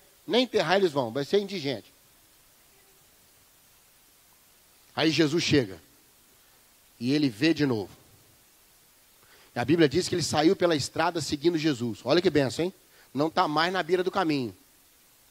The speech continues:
Concorda comigo? Mas continuava mendigo. Ou não? Até que logo depois Jesus entra na casa de quem?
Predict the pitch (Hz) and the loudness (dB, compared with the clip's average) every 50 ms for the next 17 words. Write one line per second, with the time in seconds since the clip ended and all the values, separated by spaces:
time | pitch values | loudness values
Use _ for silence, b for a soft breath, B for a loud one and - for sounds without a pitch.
0 | _ - 131 123 135 156 160 147 139 165 190 233 285 302 - - - _ _ _ | _ -10 -10 -2 0 0 0 2 0 2 4 4 4 2 0 -6 -16 _ _ _
1 | _ _ _ _ _ _ _ _ _ _ - 156 160 190 202 - 226 214 196 190 | _ _ _ _ _ _ _ _ _ _ -6 -4 -2 -2 -4 -4 -2 0 2 2
2 | 196 202 220 247 262 220 208 180 160 - _ _ _ _ _ _ _ _ _ _ | 2 0 0 -4 -4 -2 -2 -4 -4 -4 _ _ _ _ _ _ _ _ _ _
3 | _ _ _ _ _ _ _ _ _ _ _ _ _ _ _ _ _ _ 151 165 | _ _ _ _ _ _ _ _ _ _ _ _ _ _ _ _ _ _ -2 0
4 | 156 131 113 95 - _ _ _ _ _ _ _ _ _ _ _ _ _ _ _ | 0 0 0 -4 -10 _ _ _ _ _ _ _ _ _ _ _ _ _ _ _
5 | _ _ _ _ _ _ _ _ _ _ _ _ _ _ _ _ _ _ _ _ | _ _ _ _ _ _ _ _ _ _ _ _ _ _ _ _ _ _ _ _
6 | _ _ _ _ _ _ _ _ _ _ _ _ _ _ _ - _ - - - | _ _ _ _ _ _ _ _ _ _ _ _ _ _ _ -20 _ -20 -20 -20
7 | _ _ _ _ _ _ _ - 214 233 214 - _ _ - 247 262 302 302 - | _ _ _ _ _ _ _ 2 2 4 2 2 _ _ 2 2 4 4 2 0
8 | 269 269 247 226 240 254 233 240 196 220 208 - - 202 220 254 262 240 247 233 | -2 -2 2 6 6 6 4 4 6 6 6 6 8 10 12 12 12 10 6 4
9 | 208 240 220 185 226 240 226 226 214 202 190 - 220 226 233 226 226 202 - - | 4 2 2 4 4 4 4 4 4 4 6 8 8 8 8 6 0 -4 2 6
10 | 226 220 202 151 113 - | 8 8 8 6 2 -4